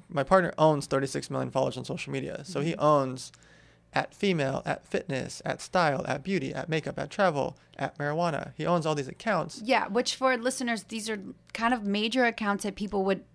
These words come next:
Speaker 2: just coincidentally follow. You'll
Speaker 1: Right.
Speaker 2: accidentally
Speaker 1: 'Cause you
Speaker 2: go to
Speaker 1: want to.
Speaker 2: follow the first word that's named fashion
Speaker 1: Right.
Speaker 2: or beauty or fitness girls or
Speaker 1: Right.
Speaker 2: something like that.
Speaker 1: Right.
Speaker 2: So he's, what he's saying is he's built up these accounts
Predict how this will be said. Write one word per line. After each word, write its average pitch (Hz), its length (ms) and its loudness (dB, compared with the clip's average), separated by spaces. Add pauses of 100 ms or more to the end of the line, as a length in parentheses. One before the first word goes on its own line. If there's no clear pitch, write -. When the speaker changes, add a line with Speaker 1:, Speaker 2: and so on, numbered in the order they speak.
Speaker 2:
just - 240 0
coincidentally 202 720 2
follow. 170 320 2
You'll 165 160 4
Speaker 1:
Right. - 80 6
Speaker 2:
accidentally 208 560 -2 (180)
Speaker 1:
'Cause 170 80 -2
you - 0 -
Speaker 2:
go 214 60 4
to 208 80 8
Speaker 1:
want 214 60 6
to. 208 60 0
Speaker 2:
follow 202 380 6
the 185 100 2
first 196 300 0
word 190 140 2
that's - 180 0
named 196 260 4
fashion 175 440 2
Speaker 1:
Right. 151 120 4
Speaker 2:
or 190 120 2
beauty 180 360 -2
or 175 140 -2
fitness 202 400 0
girls 170 460 2
or 139 60 4
Speaker 1:
Right. 143 60 2
Speaker 2:
something 180 280 -2
like 175 160 -2
that. 185 240 -4
Speaker 1:
Right. - 200 -2
Speaker 2:
So 233 120 6
he's, 214 300 0
what 220 120 0
he's 214 120 -2
saying 247 180 0
is 202 100 -2
he's 190 140 -4
built 247 280 2
up 233 120 -2
these 208 160 -4
accounts 185 480 -2